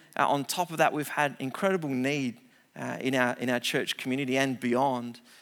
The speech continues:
And we've been able to give out close to a hundred meals this year to people who are in need. And just to be able to ha-, be able to have a posture to say yes, when someone's in need, just go to the freezer, grab it, go,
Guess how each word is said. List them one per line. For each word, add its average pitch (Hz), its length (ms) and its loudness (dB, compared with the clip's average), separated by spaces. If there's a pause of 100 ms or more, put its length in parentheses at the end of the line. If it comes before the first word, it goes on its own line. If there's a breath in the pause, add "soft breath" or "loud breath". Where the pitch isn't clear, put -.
(160 soft breath)
And 135 160 2
we've 143 100 0
been 147 120 0
able 147 80 4
to 139 60 0
give 135 200 -2
out 139 160 4
close - 280 -2
to 123 80 -4
a 120 40 -2
hundred 131 340 -4
meals 143 280 -4
this 135 180 -6
year 123 80 -2
to 117 80 -2
people 120 300 -8
who 120 60 -4
are 120 100 -4
in 113 100 -4
need. 123 240 -6 (240 soft breath)
And 131 140 2
just 196 160 2
to 226 80 -2
be 208 80 4
able 175 100 6
to 160 60 4
ha-, 143 120 2 (200 loud breath)
be 151 80 6
able 143 80 8
to 143 60 -2
have 139 120 -2
a 117 60 -2
posture - 560 -4
to 123 80 -4
say 120 160 2
yes, 120 640 -2 (420 soft breath)
when 139 160 -2
someone's 160 400 2
in 131 160 2
need, 156 180 0
just - 220 -4
go 151 140 4
to 165 100 4
the 135 100 -2
freezer, 156 500 0 (220 loud breath)
grab 151 300 4
it, - 240 -4
go, 147 380 4